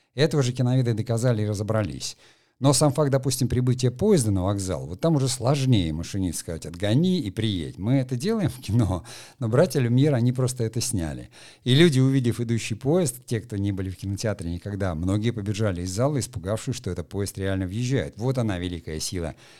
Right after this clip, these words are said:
кинематографа, как, м, именно, э, аудиовизуального искусства. Хотя тогда звука не было, а представьте, если бы там еще гудки паровозов и шум пара и чух-чух колес, там убежали бы все. Самые такие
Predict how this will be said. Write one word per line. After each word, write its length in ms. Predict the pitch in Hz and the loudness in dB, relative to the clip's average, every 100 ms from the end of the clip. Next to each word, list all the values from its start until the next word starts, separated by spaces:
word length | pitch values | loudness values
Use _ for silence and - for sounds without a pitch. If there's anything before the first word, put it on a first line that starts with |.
| - | -8
кинематографа, 880 | - 107 101 101 117 101 92 - 80 - _ _ | 0 0 0 0 -2 -2 -4 -6 -10 -12 _ _
как, 260 | 113 101 - - _ | -4 -4 -8 -20 _
м, 160 | 123 107 | -2 0
именно, 640 | 113 135 110 104 104 92 - _ _ - | 0 2 4 4 2 0 -8 _ _ -4
э, 80 | |
аудиовизуального 1120 | 101 131 117 110 110 107 107 123 120 87 82 95 | -2 2 2 2 2 0 4 6 6 6 2 0
искусства. 480 | 104 - - - 71 | -2 -4 -6 -8 -10
Хотя 280 | 87 107 | -6 -4
тогда 240 | 107 104 104 | -2 -2 0
звука 340 | 104 110 104 | 0 0 2
не 180 | 98 139 | 2 4
было, 240 | 170 104 | 4 2
а 40 | 90 | 0
представьте, 500 | 85 - 139 127 95 | -4 -4 -4 -4 -6
если 220 | 90 - | -6 -8
бы 80 | 87 | -8
там 140 | 92 | -6
еще 180 | 90 - | -6 -6
гудки 280 | 92 101 101 | -8 -6 -4
паровозов 600 | - 87 101 113 92 - | -2 -2 -2 -2 -4 -8
и 40 | |
шум 260 | 82 98 85 | -8 -6 -4
пара 380 | - 95 78 80 | 0 0 -2 -6
и 40 | |
чух-чух 440 | 76 87 - 90 - | -8 -10 -6 -6 -2
колес, 400 | 95 90 67 - | 0 0 -2 -4
там 240 | 101 117 | -2 0
убежали 400 | 120 110 104 98 | 0 0 -2 -4
бы 140 | 95 101 | -4 -4
все. 280 | - 73 - _ _ _ _ _ 92 | -6 -10 -14 _ _ _ _ _ -8
Самые 440 | - 117 151 123 | 0 2 4 4
такие 460 | 110 - 110 95 | 0 -4 -4 -4